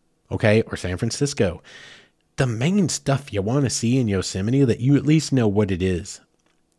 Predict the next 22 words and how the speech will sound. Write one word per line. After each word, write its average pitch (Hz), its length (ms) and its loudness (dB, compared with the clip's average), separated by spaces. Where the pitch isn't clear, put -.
is 160 160 2
right 175 180 2
there 220 140 6
in 185 80 6
the 120 80 4
main 117 240 2
valley. 117 640 -2
It's 135 140 2
actually 139 380 4
really 110 460 4
accessible. - 640 -2
It's, 135 120 -2
like, 143 120 0
extremely 110 600 -2
accessible. 82 640 -8
And 120 140 -2
let 131 60 0
me 165 80 0
tell 143 120 -2
you 101 100 -2
this 123 240 -2
too. 107 380 -4